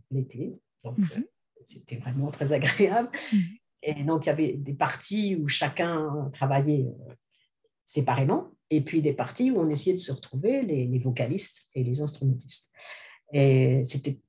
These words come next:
Speaker 1: très riche. Euh, enfin, oui, ça, ça a vraiment, ça a vraiment fait... Enfin, c'est, c'est, pour moi, c'est quelque chose de, d'assez capital dans mon existence, de penser qu'il y a ces stages qui arrivent là, à la fin de l'année, euh,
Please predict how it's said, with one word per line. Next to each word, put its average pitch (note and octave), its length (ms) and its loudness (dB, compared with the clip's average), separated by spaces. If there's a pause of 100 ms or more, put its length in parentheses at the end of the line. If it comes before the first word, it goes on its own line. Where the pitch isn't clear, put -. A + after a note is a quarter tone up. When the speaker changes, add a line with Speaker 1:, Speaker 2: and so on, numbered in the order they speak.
Speaker 1:
très F#3+ 320 6
riche. B3 640 4
Euh, C#3+ 380 -2
enfin, B2 240 -4 (400)
oui, A3+ 120 8
ça, - 200 -4
ça C3 140 4
a C#3 40 6
vraiment, D3 720 4
ça C3+ 120 -4
a - 40 0
vraiment D3+ 280 2
fait... D3+ 240 -4 (2000)
Enfin, C3 140 4
c'est, - 120 2
c'est, - 340 2
pour F3+ 160 8
moi, A3 180 10
c'est - 200 4
quelque D3+ 260 2
chose A3 260 2
de, D3 160 2
d'assez D3 400 0
capital F#3+ 460 0
dans E3+ 80 0
mon E3+ 120 2
existence, F3 520 -2
de E3 100 2
penser D#3+ 400 4
qu'il - 140 -8
y - 20 -4
a - 60 -4
ces C3+ 140 -2
stages G3+ 380 -2
qui - 140 -8
arrivent D3+ 420 0
là, D#3 340 -2
à - 100 -6
la C#3+ 100 2
fin F3 240 0
de F3 100 0
l'année, E3+ 460 4
euh, C3 80 -2